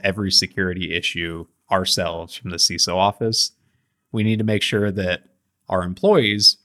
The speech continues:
recognize that they are part of the security program and they are actively engaged in trying to keep themselves and our companies secure. And so having good training to go along with that, good awareness campaigns can help out and go a long way.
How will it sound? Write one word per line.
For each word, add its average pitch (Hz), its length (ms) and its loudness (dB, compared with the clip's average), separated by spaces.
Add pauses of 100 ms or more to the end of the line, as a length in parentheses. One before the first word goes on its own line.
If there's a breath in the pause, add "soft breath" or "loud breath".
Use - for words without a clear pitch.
recognize 104 600 0
that 92 300 -6
they 107 180 2
are 110 140 2
part 110 260 0
of 98 100 -6
the 92 120 -6
security 95 480 -2
program 90 640 -6 (400)
and 92 200 -4
they 101 140 2
are 98 80 2
actively 92 500 -2
engaged 87 520 -2
in 90 100 -10
trying 90 260 -4
to 85 120 -8
keep - 320 -6 (160)
themselves 92 720 -4 (160)
and 87 140 0
our 85 120 -6
companies 82 520 -8
secure. - 460 -14 (800)
And 95 160 -4
so 101 220 2
having 110 480 0
good 107 400 2
training 143 420 2
to 131 80 -12
go 127 180 4
along 123 260 4
with 127 120 -2
that, 127 500 4
good 98 300 -2
awareness 90 400 -2
campaigns 98 540 -4
can - 140 -12
help 87 260 -2
out 85 160 2
and 87 100 -12
go 82 140 -8
a - 20 -10
long 80 300 -12
way. 80 260 -12